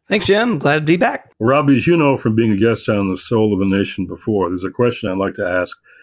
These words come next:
Speaker 2: at the outset, onset of each dialogue with my guests. And the question is, so how is your spirit, Robbie, these days? How is your spirit?
Speaker 1: Oh, it's always a good question. Um, you know, I, I, it's, it's a mixed bag.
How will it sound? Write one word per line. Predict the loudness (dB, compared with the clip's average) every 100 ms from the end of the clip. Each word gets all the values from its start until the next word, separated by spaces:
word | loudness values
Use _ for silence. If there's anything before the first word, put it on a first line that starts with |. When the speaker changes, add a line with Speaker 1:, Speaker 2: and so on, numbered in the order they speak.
| _ _ _ _ _
Speaker 2:
at | -2 2
the | 2
outset, | 2 -2 -8 -10 -14 -18 -10
onset | -4 -2 -2 -2 -2
of | 0
each | -2 -4 -2
dialogue | 0 2 0 -2 -4
with | -4
my | -4 -2
guests. | 0 0 -4
And | -8 -4
the |
question | -2 -2 -2 -4
is, | -4 -6 -10 _ -20 -20 -20 _ _ _
so | -4 0
how | 2 2 2
is | 2
your | 0
spirit, | 0 0 0 0
Robbie, | -4 -6 -4 -4
these | -4 -6
days? | -6 -6 -8 -8
How | -8 -8
is | -10
your | -10
spirit? | -12 -14 -18 _ _ _ _
Speaker 1:
Oh, | 0 2
it's | 2
always | 2 0
a | 0
good | -2
question. | 0 -2 -2 -2 -2
Um, | -2 0 0 -2 -4 -4
you | 0
know, | 2 2
I, | 0 -2 -4
I, | -8 -4
it's, | -4 -4 -2
it's | -2 0 0
a |
mixed | 2 0 0
bag. | 0 0 -2